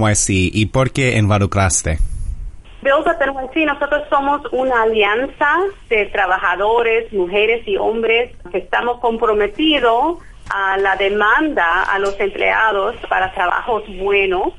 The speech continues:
Speaker 2: y el desarrollo de Nueva York, un desarrollo económico que sea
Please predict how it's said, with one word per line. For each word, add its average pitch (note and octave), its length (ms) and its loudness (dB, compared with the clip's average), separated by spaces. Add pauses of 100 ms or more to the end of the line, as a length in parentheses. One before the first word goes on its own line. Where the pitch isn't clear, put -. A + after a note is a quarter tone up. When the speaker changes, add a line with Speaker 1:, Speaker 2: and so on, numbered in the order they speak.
(260)
Speaker 2:
y A3 80 0
el G#3 100 0
desarrollo G#3+ 680 0
de C#4+ 100 2
Nueva B3+ 220 2
York, A#3 280 2
un A3 120 0
desarrollo G#3+ 480 -2
económico A3 800 0 (340)
que G3+ 240 2 (120)
sea A#3 360 2